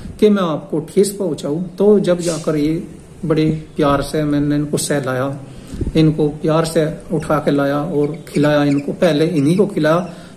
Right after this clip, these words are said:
तब इनकी समझ में आया कुछ। और ये तब देखो आप, ये जिस तरह से रुस्से को मना लेते हैं,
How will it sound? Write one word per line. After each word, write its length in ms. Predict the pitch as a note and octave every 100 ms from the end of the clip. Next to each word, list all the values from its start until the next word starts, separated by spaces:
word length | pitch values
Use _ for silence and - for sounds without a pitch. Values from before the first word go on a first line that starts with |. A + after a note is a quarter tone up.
| -
तब 180 | A3+
इनकी 380 | G3 F#3 F3+ F3
समझ 320 | - E3+ D3+ C#3+
में 160 | C#3+
आया 200 | C#3 C#3+
कुछ। 260 | D#3 E3 E3
और 160 | D#3
ये 120 | D3 C#3+
तब 260 | - D#3 -
देखो 300 | D#3+ D3+ -
आप, 100 | D3+ D#3 - - - - - - -
ये 340 | E3+ F3+ G3+ - - - - - - - -
जिस 200 | G3 -
तरह 180 | F#3+ -
से 220 | - F#3
रुस्से 440 | F#3 F#3 A#3+ G#3
को 100 | F#3+
मना 260 | F3 E3 E3
लेते 360 | D#3+ D3+ -
हैं, 280 | D#3+ F#3 F#3